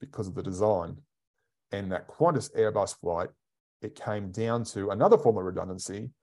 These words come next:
where you had a highly skilled and highly qualified pilot stepping in and saving the day. Are there any questions on today's conversations? Any comments? Um, any bits of feedback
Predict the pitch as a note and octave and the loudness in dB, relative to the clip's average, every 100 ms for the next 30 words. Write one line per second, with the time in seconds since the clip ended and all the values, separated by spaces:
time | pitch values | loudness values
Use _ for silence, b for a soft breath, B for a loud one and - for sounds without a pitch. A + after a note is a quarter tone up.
0 | _ _ - G2+ F#2+ G2 F#2 G2 F2+ F2 | _ _ -4 0 2 0 -2 2 2 2
1 | - A2+ B2 C3+ C3+ A2 G#2+ F#2+ F#2 G2 | 4 6 8 6 2 6 6 6 -2 -2
2 | F#2 - G2 - F2 - - C3+ G2 - | -2 0 0 2 -2 2 6 8 6 2
3 | - - A2+ A2+ G2 G2 F#2 F#2+ _ _ | -16 0 0 0 -6 -6 -8 -12 _ _
4 | _ _ F#2+ F#2 F#2 F2 E2+ E2 F2 G#2 | _ _ -12 -4 0 0 -2 -6 2 4
5 | F2+ E2+ _ _ _ _ _ _ _ _ | 4 -2 _ _ _ _ _ _ _ _
6 | A#2+ C#3 C3+ A#2+ G#2 C3+ C3 - F#2 F#2 | 8 8 8 6 4 4 4 0 -8 -8
7 | - - _ _ _ _ G#2 G#2+ G2+ - | -10 -14 _ _ _ _ 4 4 2 4
8 | A2 A2 G#2 G#2 F#2+ - G#2+ C#3+ D3 D#3 | 6 6 4 -4 -4 0 2 2 -2 -4
9 | D3 - _ G2+ G2 - C3 C#3 C#3+ - | -6 -12 _ -6 -6 0 4 4 2 -2
10 | - - _ _ _ _ _ _ G#2 G2 | -12 -16 _ _ _ _ _ _ -2 0
11 | F#2+ F#2+ F#2 - - - G#2 F#2+ - - | 0 -2 -6 -12 -18 -12 -10 -10 -12 -12
12 | F2 C#3 C#3 C3 C3+ C3 | 0 0 4 6 6 4